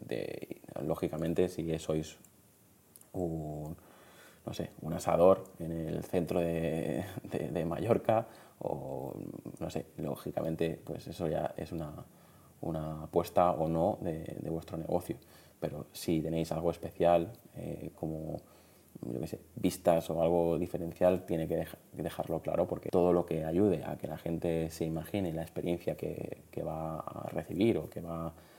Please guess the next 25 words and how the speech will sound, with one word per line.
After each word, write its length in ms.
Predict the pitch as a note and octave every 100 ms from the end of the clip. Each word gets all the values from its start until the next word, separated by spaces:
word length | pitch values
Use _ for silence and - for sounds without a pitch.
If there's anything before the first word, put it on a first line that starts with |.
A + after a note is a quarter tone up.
| -
a 140 | - D#2
vivir, 380 | E2 E2+ A#2+ - - -
eh, 200 | - -
ayudará 440 | - F2 - - -
a 60 |
que, 320 | - - - - - -
a 100 | E2
que 80 | E2
la 80 | E2
gente 260 | E2 D#2+
reserve. 300 | F2 - - -
Algo 240 | G#2 G2+
que 100 | G2
suelo 540 | F#2 F#2+ F#2 F2+ F2+ E2+
recomendar 680 | F2 F2 E2+ F2 F2 F#2 - - - -
es 240 | F2 E2+
poner 380 | - F2+ F2 F2 G2+ - - _ _ _
testimonios, 640 | - F#2 E2+ F2 F2 E2 - - - - _
ya 180 | F#2 F2+
sean 520 | - F2+ F2 F2 E2+ A2+ -
testimonios 760 | - F2 F2+ E2 F2 F2 E2+ - - -
creados 380 | F#2+ E2+ F2+
por 140 | F#2 F2+
vosotros 380 | F2 F#2 F2+ F#2+
mismos 360 | F2+ A2 B2+